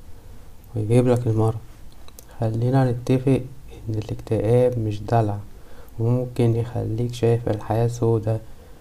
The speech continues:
وتتمنى الموت والعياذ بالله، وهو فعلًا لازم تتعامل معاه بجد عشان ما يسرقش عمرك بالأونطة. الاكتئاب مرض نفسي بجد، لازم تتعامل معاه على هذا الأساس قبل ما يدمرك.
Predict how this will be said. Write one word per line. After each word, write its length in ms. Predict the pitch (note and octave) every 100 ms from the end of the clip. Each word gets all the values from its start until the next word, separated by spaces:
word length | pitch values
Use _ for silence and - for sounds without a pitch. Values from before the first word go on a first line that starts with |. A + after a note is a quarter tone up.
| - - -
وتتمنى 580 | G#2+ B2 - B2 B2+ B2
الموت 720 | A#2+ A2+ A#2+ C3 B2+ A#2 A2
والعياذ 400 | A2 G#2 A2+ A#2+
بالله، 460 | A2 A2 G#2+ G#2+ G#2 - - - - - - - - -
وهو 400 | A#2+ C3 C#3+ C3+
فعلًا 500 | B2 B2+ C3 C3 B2+
لازم 320 | B2 C3 B2+
تتعامل 500 | A#2 A#2+ A2+ B2 A#2+
معاه 160 | G#2+ A#2
بجد 380 | A2 A#2+ A#2+ A#2+ - G#2+
عشان 320 | - G#2 G#2
ما 80 | G#2+
يسرقش 460 | - A#2+ A#2+ A#2+
عمرك 420 | A2 A#2+ A#2+ A2+
بالأونطة. 720 | G#2+ G#2+ - G#2 A2 G#2+ - - - - - - - - - G#2+
الاكتئاب 680 | G#2 A2 - A#2 B2+ C3+ C3
مرض 400 | A#2 A#2+ A#2+ A#2
نفسي 400 | A#2 A#2+ - A2+
بجد، 360 | G#2+ A#2 A#2 A#2+ - - - - - - A#2
لازم 320 | A#2 A#2+ A#2+
تتعامل 560 | A#2 G#2+ A2 A#2 A#2+
معاه 460 | A2+ G#2+ A2 A#2 A#2+
على 220 | A2 G#2+
هذا 280 | A2 A#2 A#2+
الأساس 720 | A2+ A2+ - A2 A2+ A#2 -
قبل 280 | G#2 G#2+ A2
ما 180 | A2 G#2
يدمرك. 500 | G2+ G2+ G#2 A2